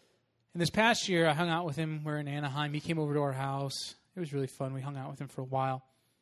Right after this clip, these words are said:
I said, "So what's next?" 'Cause he's graduating this year. "What's next?" And he goes,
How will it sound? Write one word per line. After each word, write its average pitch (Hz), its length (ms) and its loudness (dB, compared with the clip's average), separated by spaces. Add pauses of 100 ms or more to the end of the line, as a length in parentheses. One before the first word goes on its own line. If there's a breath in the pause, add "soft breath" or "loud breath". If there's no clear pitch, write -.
(240 soft breath)
I 180 60 2
said, 160 160 0
"So 175 100 0
what's 214 220 4
next?" 196 320 0
'Cause 160 140 -6
he's 143 100 -8
graduating 139 540 0
this 123 160 -12
year. 127 80 -8
"What's 165 200 0
next?" 147 400 -8 (480)
And 160 60 -4
he 151 80 0
goes, 147 320 0